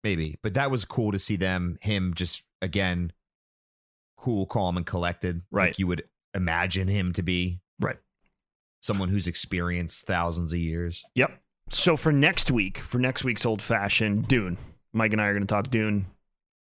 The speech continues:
Speaker 2: Good luck trying to
Speaker 1: Yes.
Speaker 2: stop us.
Speaker 1: Yes.
Speaker 2: Uh, and then I
Speaker 1: Yes.
Speaker 2: think the
Speaker 1: I'm
Speaker 2: week
Speaker 1: so
Speaker 2: after
Speaker 1: excited.
Speaker 2: that, we'll do Squid Game.
Speaker 1: Okay.
Speaker 2: So by then, we should be done with Squid Game. I
Speaker 1: I'm,
Speaker 2: haven't
Speaker 1: I'm,
Speaker 2: started
Speaker 1: I'm
Speaker 2: yet. Audrey just
Speaker 1: probably
Speaker 2: finished it. My oldest daughter.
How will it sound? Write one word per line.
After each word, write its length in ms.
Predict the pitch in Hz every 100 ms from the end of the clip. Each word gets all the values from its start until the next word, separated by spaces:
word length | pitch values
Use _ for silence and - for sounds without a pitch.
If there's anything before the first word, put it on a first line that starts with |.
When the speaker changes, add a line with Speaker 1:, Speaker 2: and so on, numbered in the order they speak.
| _
Speaker 2:
Good 160 | 117 107
luck 140 | 104
trying 180 | 110 98
to 40 |
Speaker 1:
Yes. 240 | - 113 110
Speaker 2:
stop 100 | 113
us. 280 | 107 - 98
Speaker 1:
Yes. 600 | 120 127 - - - - _ _ _ _ _
Speaker 2:
Uh, 280 | 98 90 90 -
and 100 | 123
then 140 | 123
I 40 | 120
Speaker 1:
Yes. 120 | 113
Speaker 2:
think 140 | 139
the 40 | 120
Speaker 1:
I'm 40 |
Speaker 2:
week 140 | 123 123
Speaker 1:
so 100 | 127
Speaker 2:
after 260 | 113 -
Speaker 1:
excited. 100 | - 113
Speaker 2:
that, 300 | 113 110 - _
we'll 100 | 110
do 340 | 101 107 107 101
Squid 260 | - 107
Game. 200 | 95 82 - - _ _ _ _ _ _ _ -
Speaker 1:
Okay. 200 | 120 90 82 _ _ _ _ _ _
Speaker 2:
So 240 | - 110 92
by 160 | 92 90
then, 300 | 92 92 -
we 80 | 95
should 160 | 104
be 100 | 90
done 220 | 90 85 85
with 120 | 85
Squid 240 | - 98
Game. 180 | - - -
I 40 |
Speaker 1:
I'm, 20 |
Speaker 2:
haven't 160 | 98 95
Speaker 1:
I'm, 40 | 101
Speaker 2:
started 240 | 98 95
Speaker 1:
I'm 100 | 107
Speaker 2:
yet. 80 | 90 - -
Audrey 320 | 123 147 151
just 200 | 123 120
Speaker 1:
probably 220 | 113 110
Speaker 2:
finished 100 | 120 101
it. 120 | 87
My 140 | 98
oldest 360 | 98 101 110 -
daughter. 360 | 110 117 135